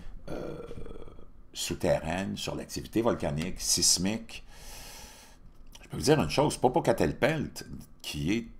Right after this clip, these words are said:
à quelques soixante-dix kilomètres au sud-ouest de Mexico,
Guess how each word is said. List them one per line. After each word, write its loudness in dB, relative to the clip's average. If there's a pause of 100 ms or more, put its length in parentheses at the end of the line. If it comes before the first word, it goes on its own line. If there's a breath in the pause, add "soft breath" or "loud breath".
(100)
à -10
quelques 0 (1800 soft breath)
soixante-dix 6
kilomètres 2
au -4
sud-ouest 0
de -4
Mexico, 4